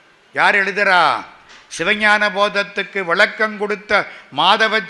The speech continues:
சிவஞான சுவாமிகள் எழுதுகிறார். ஞானத்தால் சிவமே ஆனவர் மாணிக்க வாசகர். நம்ம வீடுகள்ல எல்லாம் செட்டி நாட்டிலே ரொம்ப முக்கியமா சொல்றேன்,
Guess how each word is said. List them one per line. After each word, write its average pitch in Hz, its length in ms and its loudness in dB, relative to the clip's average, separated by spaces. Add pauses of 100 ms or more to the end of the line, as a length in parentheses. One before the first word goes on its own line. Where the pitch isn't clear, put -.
சிவஞான 220 640 2
சுவாமிகள் 202 680 -4
எழுதுகிறார். 143 680 -12 (1400)
ஞானத்தால் 185 880 2 (200)
சிவமே 220 760 -2
ஆனவர் 208 600 2 (220)
மாணிக்க 170 560 -2
வாசகர். 143 640 -4 (920)
நம்ம 156 240 -4
வீடுகள்ல 190 520 -4
எல்லாம் 165 600 0 (160)
செட்டி 220 400 -2
நாட்டிலே 185 560 2
ரொம்ப 196 380 -2
முக்கியமா 196 600 -4
சொல்றேன், 151 540 -8